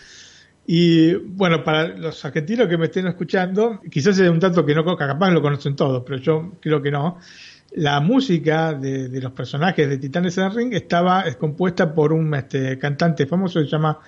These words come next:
Pippo Chipolati, que tenía un grupo que se llama, eh, Los Twist. Así que, bueno,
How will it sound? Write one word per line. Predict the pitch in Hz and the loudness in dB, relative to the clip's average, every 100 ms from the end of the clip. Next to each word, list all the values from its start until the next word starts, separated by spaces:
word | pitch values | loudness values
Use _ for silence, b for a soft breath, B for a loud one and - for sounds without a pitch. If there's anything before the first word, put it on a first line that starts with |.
| B B | B B
Pippo | - 160 156 | -2 2 2
Chipolati, | 156 156 160 151 147 160 | 0 0 2 2 0 -4
que | 139 | -4
tenía | 135 143 | -4 -4
un | 156 | -2
grupo | 147 151 156 | 0 2 2
que | |
se | 127 | 0
llama, | 143 143 143 143 | 0 0 -2 -4
eh, | 139 131 127 | -6 -4 -4
Los | 139 | -6
Twist. | - 135 131 - B B B B B - | -4 -4 -6 -14 B B B B B -10
Así | 139 151 | -4 -2
que, | 135 | 2
bueno, | 139 123 113 139 | 2 2 0 -2